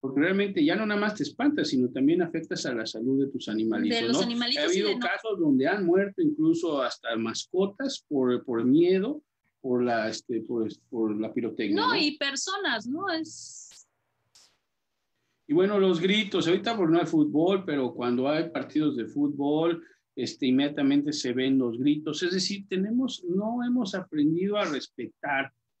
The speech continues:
Speaker 1: El ruido lo generamos todo el tiempo, de cualquier manera, como lo estamos mostrando. Seguramente tú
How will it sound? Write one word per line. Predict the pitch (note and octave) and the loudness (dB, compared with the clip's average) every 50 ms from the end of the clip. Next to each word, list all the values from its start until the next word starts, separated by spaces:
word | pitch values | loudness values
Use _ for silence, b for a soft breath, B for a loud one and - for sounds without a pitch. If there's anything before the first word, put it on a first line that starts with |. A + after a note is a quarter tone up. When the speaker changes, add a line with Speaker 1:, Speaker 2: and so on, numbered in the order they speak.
| _ _ _ _ _ _ _ _ _ _ - - | _ _ _ _ _ _ _ _ _ _ -6 0
Speaker 1:
El | D3+ C#3 C#3+ C#3+ | 2 2 4 4
ruido | E3 F#3+ G#3 A3 A3 | 4 2 2 0 0
lo | G#3 F3 - | 0 0 -2
generamos | - C3 C3 B2+ C#3+ D3+ E3 D3 D3 - - | 0 -2 0 0 0 2 0 0 -2 -4 -6
todo | - F#3 G3 G#3 G#3+ G3+ | -4 -2 -2 0 2 2
el | F#3+ E3 E3+ | 2 2 2
tiempo, | E3 D#3+ D3 C#3+ C3+ C3 - D3 C3+ B2+ | 2 2 4 4 4 2 0 -4 -4 -2
de | C3+ A#2+ | -2 -4
cualquier | - - B2+ - B2+ - F#3 F#3+ G3+ | -4 -6 -6 -6 -6 -4 -4 -2 -2
manera, | G3+ G#3 G3 F3+ E3 D3+ C3 B2+ B2 B2 C3 - _ | -2 -2 0 0 2 2 2 2 0 0 -4 -8 _
como | - B2 A#2 A#2+ A#2+ | -10 -6 -4 -2 -2
lo | A2+ A#2 A2 | -2 -4 -6
estamos | - - - C#4+ E3 D#3 D3 | -8 -8 -4 0 2 2 2
mostrando. | B2+ A2+ G#2+ - - A2+ A2+ B2 B2 | 2 0 -2 -6 -8 -6 -4 -4 -2
Seguramente | - D3 D3 E3 F3 E3 E3 E3 E3 - D3+ D3 - - | 0 0 0 2 2 2 2 0 0 -2 -4 -6 -4 0
tú | D#3 D3+ D#3 D#3 D#3 | 2 2 4 2 0